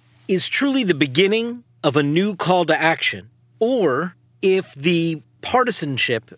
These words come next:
and polarization and gridlock that is the calling card of modern-day Washington, D C,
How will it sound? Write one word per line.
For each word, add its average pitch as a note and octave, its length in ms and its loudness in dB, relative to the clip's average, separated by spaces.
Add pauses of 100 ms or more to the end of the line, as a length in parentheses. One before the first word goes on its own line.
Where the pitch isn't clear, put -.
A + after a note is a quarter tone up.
and C#3 300 -2
polarization E3 1080 -2
and C#3 320 0
gridlock C3 840 -2 (100)
that C#3+ 400 0
is F3+ 560 0 (300)
the D#3+ 100 2
calling G#3+ 540 0
card G#2 500 -4
of B2 160 -2
modern-day D3+ 560 2
Washington, C#3+ 580 0
D C3+ 160 -4
C, D3+ 440 -4